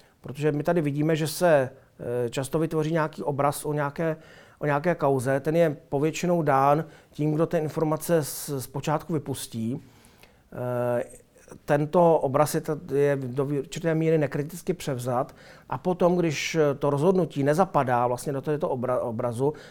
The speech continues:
tak veřejnost si říká: „Podívejte se, my neumíme, eh, se vypořádat s těmi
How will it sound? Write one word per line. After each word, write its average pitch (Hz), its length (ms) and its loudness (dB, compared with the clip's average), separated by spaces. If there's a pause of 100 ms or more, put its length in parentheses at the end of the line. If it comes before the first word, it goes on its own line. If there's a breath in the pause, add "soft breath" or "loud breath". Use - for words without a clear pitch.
tak 131 140 -8
veřejnost 147 440 0
si 147 80 -6
říká: 147 260 0
„Podívejte 143 280 -2
se, 151 140 -4
my 151 180 2 (380 loud breath)
neumíme, 143 600 2 (180)
eh, - 100 -18 (1300)
se - 320 -6
vypořádat 143 540 2
s - 60 -12
těmi 131 220 -2